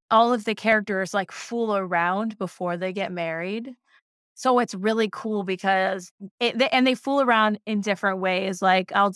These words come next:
I'll tell you one scene. He climbs into her window and she, they, like, or maybe she goes into his room. I don't remember. But they're in the same room and,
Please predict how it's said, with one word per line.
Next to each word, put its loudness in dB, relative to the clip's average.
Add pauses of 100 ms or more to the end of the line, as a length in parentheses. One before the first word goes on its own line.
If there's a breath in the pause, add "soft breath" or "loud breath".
I'll -2
tell -2
you -2
one -2
scene. -6
He -6
climbs -2
into -6
her -2
window -2 (880 loud breath)
and 0
she, -6
they, 2
like, 0
or 2
maybe 0 (340)
she -6
goes 2
into -2
his -6
room. -8
I -4
don't -8
remember. -8 (360 loud breath)
But -2
they're 4
in 4
the 2
same 2
room 2
and, -4